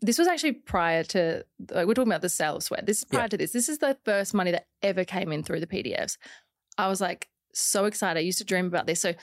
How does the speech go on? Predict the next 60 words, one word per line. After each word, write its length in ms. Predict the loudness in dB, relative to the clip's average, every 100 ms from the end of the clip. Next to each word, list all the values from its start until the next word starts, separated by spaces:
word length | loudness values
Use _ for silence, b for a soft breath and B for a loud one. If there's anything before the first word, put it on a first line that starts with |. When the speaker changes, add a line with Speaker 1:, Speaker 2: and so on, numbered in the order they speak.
| B B B -6
Speaker 1:
uh, 220 | -4 -4 4
my 260 | 4 4
brain 240 | 2 2 2
goes 140 | 2
really 180 | 2 0
fast. 320 | -2 -4 -2
I'm 140 | -2 -2
a 60 |
backtrack. 480 | -2 -4 -4 -2 0
My 140 | 0 2
brain 160 | 2
goes 160 | 2 2
really 140 | 2
fast. 240 | 2 -4 -2
Ever 120 | -2
since 180 | 2 2
I 60 |
was 100 | 2
a 40 | 0
kid, 200 | 0 -2
the 100 | 0
only 180 | 2 4
way 100 | 4
I 40 |
can 120 | 2 0
put 120 | 2
myself 300 | 0 0 -2
to 60 | -2
sleep 260 | 0 0
is 160 | 0 -2
to 200 | -2 -4 -8 _ -2
think 180 | 0
of, 40 | 0
like, 160 | -2
imaginary, 760 | 0 0 0 0 0 2 0 -2 -6 -8 -6 -2
uh, 60 |
situations 640 | -2 -2 0 0 0 -4 0
where 280 | 2 2 -2 B B
something 260 | -2 2 4
really 200 | 6 6
good 140 | 4
would 100 | 2
happen. 580 | 0 -4 0 2 2 -2 B B
And 120 | -4 -2
I 40 |
would 60 | 0
just 180 | -4
keep 180 | 0 2
thinking 120 | 4
about 160 | 2 0
it, 80 | -2
keep 140 | 0
thinking 140 | 2 2
about 140 | 0
it. 40 |
I 40 | 0
always 240 | 2 2 2
used 120 | -2
to 40 |
think, 200 | 0 -2